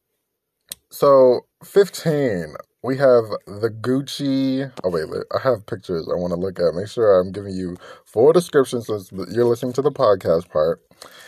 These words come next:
Full description. This Gucci black and white pantsuit with, like,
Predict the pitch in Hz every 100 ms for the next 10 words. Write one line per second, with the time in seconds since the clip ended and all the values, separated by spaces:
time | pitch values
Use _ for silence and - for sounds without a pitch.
0 | - - - - _ _ _ _ _ _
1 | _ _ - - 135 165 147 - 120 139
2 | 135 117 95 127 127 120 113 147 175 175
3 | 165 165 160 160 _ _ _ _ _ _
4 | _ _ _ _ _ _ - 107 120 131
5 | 147 127 120 113 113 110 92 - - _
6 | _ _ _ _ _ _ _ - 139 131
7 | 131 - - 120 117 107 101 92